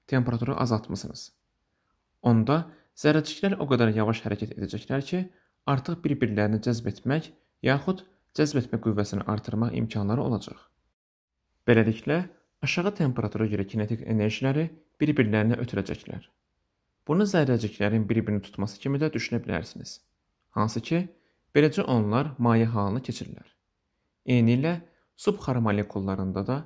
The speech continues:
temperaturu kondensasiya yaxud qaynama nöqtəsinə qədər azaltdıqda eyni hadisə baş verir. İndi isə digər hala baxaq. Deyək ki,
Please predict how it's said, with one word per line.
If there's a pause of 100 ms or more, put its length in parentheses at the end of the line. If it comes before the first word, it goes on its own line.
(400)
temperaturu
kondensasiya (360)
yaxud
qaynama
nöqtəsinə
qədər
azaltdıqda (520)
eyni
hadisə
baş
verir. (1500)
İndi
isə
digər
hala
baxaq. (800)
Deyək
ki,